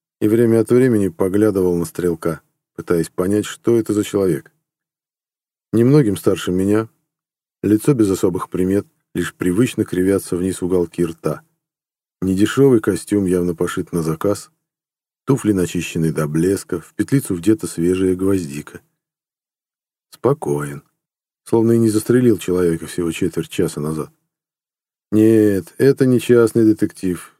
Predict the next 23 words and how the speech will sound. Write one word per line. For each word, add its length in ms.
не 120
случайный 640
гангстер 600
и 80
не 120
взбешённый 720
вымогательством 800
старший 440
брат. 280
Это 360
настоящий 880
профессионал. 1080
Не 140
обязательно 560
наёмный 520
убийца, 360
возможно, 400
подручный 640
одного 440
из 100
коллег 400
Алекса 440
Брига. 440